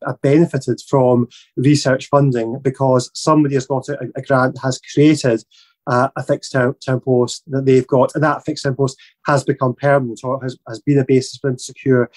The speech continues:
a permanent position e-, elsewhere. But that's perhaps a, a slightly complacent answer, and one that works in a discipline where there is still a good supply overall of, of permanent, at least entry level, level posts because of the, the volume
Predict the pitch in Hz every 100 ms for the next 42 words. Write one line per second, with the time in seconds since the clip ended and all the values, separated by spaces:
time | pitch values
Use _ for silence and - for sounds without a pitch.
0 | - _ - 135 135 131 - 135 - 135
1 | 143 123 - 117 110 - 160 127 107 _
2 | - _ - 156 196 185 - 160 - 127
3 | - 131 156 143 131 - 180 - 151 135
4 | 117 139 131 156 151 - 135 165 170 -
5 | - 143 143 131 147 135 123 127 131 139
6 | 147 - 143 127 - - - 147 - 175
7 | - - 139 - 156 170 151 113 123 123
8 | 135 123 117 110 117 - 123 - _ 143
9 | - 135 135 127 143 156 - 135 147 135
10 | 123 117 123 - 131 110 - - 110 -
11 | - - - 139 135 139 131 123 - 123
12 | 117 131 123 131 113 131 127 120 120